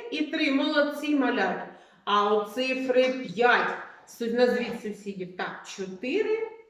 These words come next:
та шість. А ось у мене ще з'явився такий кавунчик. Як ви думаєте, скільки стало ж у нас предметів?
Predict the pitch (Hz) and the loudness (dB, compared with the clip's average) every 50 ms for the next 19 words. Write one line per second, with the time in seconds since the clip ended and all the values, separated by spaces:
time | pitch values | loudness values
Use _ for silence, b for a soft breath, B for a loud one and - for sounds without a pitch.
0 | - - 359 466 - - - - - - 285 277 - - - - - - - _ | -4 -2 -2 -2 -2 -4 -6 -8 -6 -2 -2 -2 -2 -2 -4 -8 -12 -14 -20 _
1 | _ _ b b b b b b b b b - 277 294 403 440 494 466 - 392 | _ _ b b b b b b b b b -2 2 6 6 8 8 6 6 4
2 | 381 339 370 381 381 370 - 330 311 311 294 - - - - - - - - - | 4 4 6 6 4 6 6 4 4 4 2 0 -2 -8 -12 -14 -20 -20 -20 -14
3 | - - - - - - 311 320 311 302 269 247 240 - - - - - - - | -10 -8 -8 -6 -4 0 2 2 4 6 6 4 4 2 -4 -6 -8 -12 -14 -18
4 | - _ _ - 208 208 247 269 285 277 277 277 277 269 262 262 269 247 240 262 | -20 _ _ -8 -6 -2 2 2 4 4 4 4 2 2 0 2 2 2 4 4
5 | 269 262 262 254 254 247 233 - - - - - 302 302 302 302 277 269 254 226 | 2 2 2 0 -2 -4 -6 -6 -12 -12 -4 -2 0 2 2 4 4 4 4 2
6 | 220 202 - - - 185 - - - - - _ _ _ _ _ _ _ _ - | 2 0 -2 -4 -6 -8 -8 -10 -12 -16 -18 _ _ _ _ _ _ _ _ -20
7 | - _ _ _ _ _ _ _ _ _ _ _ _ _ _ _ _ _ _ _ | -20 _ _ _ _ _ _ _ _ _ _ _ _ _ _ _ _ _ _ _
8 | _ _ - 269 302 330 320 285 269 254 - - 254 247 240 240 233 226 220 220 | _ _ -8 -2 -2 0 0 2 2 2 4 4 2 2 2 2 2 2 2 0
9 | 220 - 233 240 233 - - - 330 392 415 - 339 339 320 - 349 339 339 320 | 0 0 -2 -2 -4 -6 -6 -2 0 0 2 2 0 -2 -2 2 2 2 2 2
10 | 320 330 320 311 302 302 302 302 302 294 285 294 254 262 262 269 233 - - - | 0 0 -2 -2 -2 -2 -2 -2 -2 -4 -2 -2 2 4 4 4 4 4 2 -2
11 | - - | -6 -10